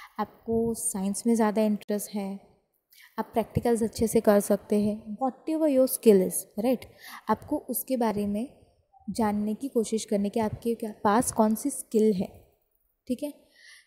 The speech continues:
Then आपको अब ऐसे career options देखने हैं जिसके अंदर आप अपनी skills use कर सको।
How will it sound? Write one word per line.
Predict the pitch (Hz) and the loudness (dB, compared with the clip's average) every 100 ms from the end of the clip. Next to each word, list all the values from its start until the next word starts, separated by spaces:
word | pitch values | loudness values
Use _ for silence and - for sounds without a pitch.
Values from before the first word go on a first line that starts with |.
| - | -4
Then | 202 220 294 311 - 220 | 0 0 0 -6 -8 -4
आपको | 220 - - 285 | -4 -4 -4 -2
अब | - 247 - | -2 -6 -4
ऐसे | 226 214 311 | -4 -2 0
career | - 247 226 226 | 4 6 6 6
options | 214 - 220 214 196 | 4 2 -4 -2 -2
देखने | 202 - 214 | -2 -2 -2
हैं | 262 | -2
जिसके | 220 220 - 240 | -4 -6 -4 -4
अंदर | 214 226 | -2 0
आप | 226 226 | -2 -4
अपनी | 214 220 | -4 -4
skills | 254 - 240 254 | -4 -2 0 6
use | 285 277 | 8 8
कर | - 202 | 8 8
सको। | - - - | 8 2 0